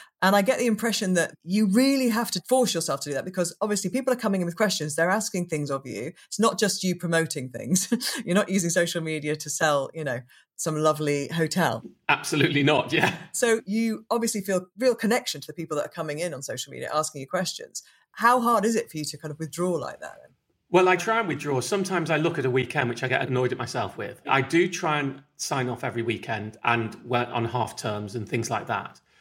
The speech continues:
Speaker 2: 'cause I think it's not good for your mental health not to, frankly.
Speaker 1: Mm.
Speaker 2: Uh, but also, the reason I do it publicly, and some people say, "Why, why do you have to tell us? Just go." I do it because I get a lot of desperate people contacting me,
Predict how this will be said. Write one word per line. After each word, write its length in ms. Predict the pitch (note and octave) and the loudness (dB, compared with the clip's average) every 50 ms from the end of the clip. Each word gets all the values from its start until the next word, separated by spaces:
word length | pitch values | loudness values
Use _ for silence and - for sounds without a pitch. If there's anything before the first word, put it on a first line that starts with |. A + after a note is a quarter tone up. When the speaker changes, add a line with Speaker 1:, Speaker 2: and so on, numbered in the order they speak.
| _ _ | _ _
Speaker 2:
'cause 120 | - - B2 | -6 -2 0
I 80 | C3 | 0
think 240 | - - F#3 E3 - | 2 2 2 2 2
it's 180 | - - - - | 0 -6 -6 -4
not 160 | C3 A#2 - | -4 -4 -4
good 140 | - C3+ - | -6 -8 -6
for 60 | - | -6
your 100 | A#2+ A#2 | -6 -6
mental 220 | E3+ - - B2 | -6 -6 -6 -4
health 200 | G#2+ A#2+ B2 - | -2 -2 -2 -2
not 200 | D3+ D3 D3+ D3 | -4 -4 -4 -6
to, 200 | - - - - | -8 -12 -14 -14
frankly. 500 | - - - - - - - - - - _ _ - | -10 -8 -8 -8 -8 -10 -14 -16 -16 -16 _ _ -6
Speaker 1:
Mm. 220 | E3 E3+ D#3+ D3 | -6 -4 -4 -4
Speaker 2:
Uh, 100 | - - | -4 -6
but 260 | - - B2+ D#3+ D3+ | -4 2 4 6 8
also, 400 | D#3 F#3 G#3 G3+ G3 - D#3+ C3+ B2+ | 8 8 6 4 2 2 2 2 2
the 140 | - - C#3 | 0 0 2
reason 260 | D3 F#3 G#3 F#3+ G3 | 2 2 2 2 0
I 60 | F3+ | -2
do 120 | D#3+ D3 D3+ | -2 -2 -4
it 140 | - - - | -4 -4 -4
publicly, 400 | F3 F3 E3 C#3+ A#2+ A#2+ B2 A#2 | -4 -4 -4 -6 -8 -8 -8 -8
and 120 | A2+ G#2+ | -8 -8
some 180 | - - C3+ C3 | -8 -6 -6 -6
people 240 | B2+ C#3 C3+ - | -6 -8 -8 -8
say, 120 | - - D3+ | -10 -10 -10
"Why, 240 | F3+ G#3+ A3+ G#3+ F#3 | -10 -10 -8 -6 -6
why 200 | F#3 A3 A#3 B3 | -4 -4 -4 -4
do 120 | - A3 | -2 -2
you 40 | G3 | -2
have 120 | G3+ G3 | -2 -2
to 80 | F#3 E3+ | -4 -4
tell 240 | - - G3+ G3+ G#3 | -2 0 0 2 2
us? 100 | D3 A#2+ | 0 0
Just 220 | - D#3 - - | -2 -4 -4 0
go." 320 | - F#3+ F#3 D#3+ C3 - - - - _ _ - - - - _ - | 2 2 2 2 0 -2 -6 -14 -20 _ _ -18 -18 -18 -8 _ -2
I 60 | D3 | -2
do 320 | A#2+ - - F#3+ G#3+ A3 | 0 4 6 6 6 6
it 140 | F#3 D3 - | 4 2 0
because 240 | C#3 C3 - D3 B2 | -4 -4 -4 -4 -4
I 100 | C3+ B2+ | -2 -2
get 160 | B2+ C3+ C3+ | 0 0 0
a 40 | C3 | 0
lot 120 | C3+ C3+ | -2 -2
of 80 | B2 - | -2 -2
desperate 380 | - C3+ B2 - - - - - | -2 -2 -2 -4 -8 -10 -8 -6
people 240 | C3 B2 - B2+ | -6 -6 -6 -6
contacting 520 | - - C#3 B2 - C#3 B2 - - C3 B2 | -6 -6 -6 -6 -6 -6 -8 -6 -6 -6 -4
me, 280 | B2+ C3+ D#3+ D#3+ - | -4 -4 -6 -8 -14